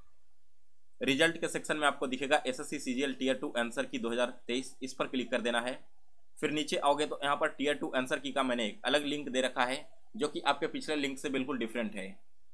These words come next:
हालांकि यहाँ पर आप आओगे तो आपको दिखेगा login not allowed for application, लेकिन आप सभी लोग अपना answer की अब देख सकते हो। कैसे देखोगे, मैं आपको live बता रहा हूँ। पहले आपको अपना यहाँ पर roll number enter कर देना है, जो भी आपका roll number है।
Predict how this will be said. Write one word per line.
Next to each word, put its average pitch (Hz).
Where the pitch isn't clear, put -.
हालांकि 143
यहाँ 151
पर 156
आप 147
आओगे 139
तो 139
आपको 135
दिखेगा 135
login 127
not 135
allowed 123
for 120
application, 117
लेकिन 131
आप 135
सभी 147
लोग 151
अपना 135
answer 131
की 139
अब 117
देख 127
सकते 127
हो। 123
कैसे 147
देखोगे, 160
मैं 147
आपको 139
live 127
बता 110
रहा 101
हूँ। 98
पहले 156
आपको 151
अपना 151
यहाँ 151
पर 143
roll 135
number 131
enter 127
कर 123
देना 120
है, 131
जो 110
भी 117
आपका 117
roll 113
number 110
है। 120